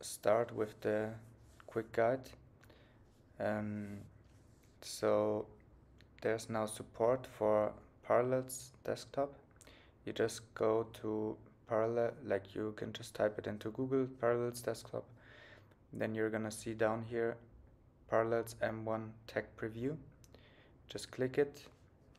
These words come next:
Then you can make a free account. You can try the technical preview. And after you've done that,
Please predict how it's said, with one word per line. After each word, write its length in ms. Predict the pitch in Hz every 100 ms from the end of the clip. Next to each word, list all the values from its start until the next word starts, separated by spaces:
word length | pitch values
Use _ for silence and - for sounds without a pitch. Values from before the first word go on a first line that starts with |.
| - - - - - -
Then 240 | 110 117
you 80 | 117
can 240 | 117 117
make 240 | 113 113 113
a 340 | 107 107 107 - - - - - -
free 380 | - - 123 131
account. 640 | 117 - 117 120 151 - -
You 60 |
can 180 | 107 110
try 220 | - 110
the 180 | 110 107 - -
technical 640 | - - 117 - 113 113 113 113
preview. 460 | 113 107 113 139 160 - - - - - - - - - - - - - - -
And 420 | 110 113 113 110
after 320 | 104 - 117
you've 380 | 110 110 110 -
done 300 | 113 120 127
that, 320 | 123 120